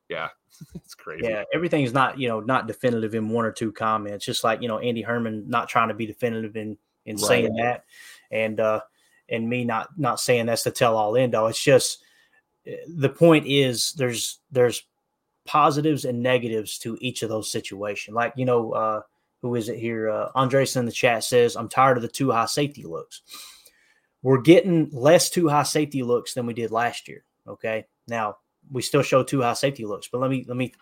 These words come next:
Speaker 2: fast forward to another play we're gonna talk about on Chalk Talk. Remember the interception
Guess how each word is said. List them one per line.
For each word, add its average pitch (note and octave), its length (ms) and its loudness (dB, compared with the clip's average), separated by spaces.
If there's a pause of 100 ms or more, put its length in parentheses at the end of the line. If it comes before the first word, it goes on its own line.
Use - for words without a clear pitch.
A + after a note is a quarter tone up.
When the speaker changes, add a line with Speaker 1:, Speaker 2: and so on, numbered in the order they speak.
(600)
Speaker 2:
fast C3+ 240 6
forward C#3+ 240 4
to D3 100 2
another D#3 240 4
play B2+ 200 2
we're A#2 80 -4
gonna A#2+ 100 -4
talk A#2+ 180 0
about A#2 180 0
on A2+ 40 -4
Chalk B2+ 300 0
Talk. F2+ 240 -6 (440)
Remember C3+ 320 2
the C#3 220 0
interception D3+ 760 0